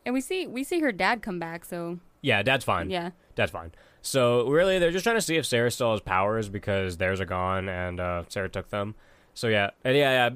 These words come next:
Speaker 2: Dad's just alive. They also say, like, "Oh, you know, that was just, like, a joke, a practical joke,
Speaker 1: Yeah.
Speaker 2: right?" And it's like,
Speaker 1: Like,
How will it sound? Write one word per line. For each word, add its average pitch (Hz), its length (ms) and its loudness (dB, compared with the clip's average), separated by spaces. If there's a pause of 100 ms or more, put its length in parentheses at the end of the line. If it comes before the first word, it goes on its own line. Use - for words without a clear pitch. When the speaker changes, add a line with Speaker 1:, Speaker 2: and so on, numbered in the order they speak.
Speaker 2:
Dad's 156 300 2
just 175 140 0
alive. 107 280 4
They 110 100 4
also 117 240 2
say, 104 200 0
like, 101 240 -2
"Oh, 123 160 2
you 123 140 -2
know, 120 240 2
that 113 120 2
was 104 140 -4
just, 110 180 -4
like, 98 260 -2
a 107 60 -4
joke, 98 460 -2
a - 20 -14
practical 104 380 0
joke, 95 240 0
Speaker 1:
Yeah. - 100 4
Speaker 2:
right?" 98 100 4
And 104 80 0
it's - 140 -6
like, 101 140 -2
Speaker 1:
Like, 220 180 0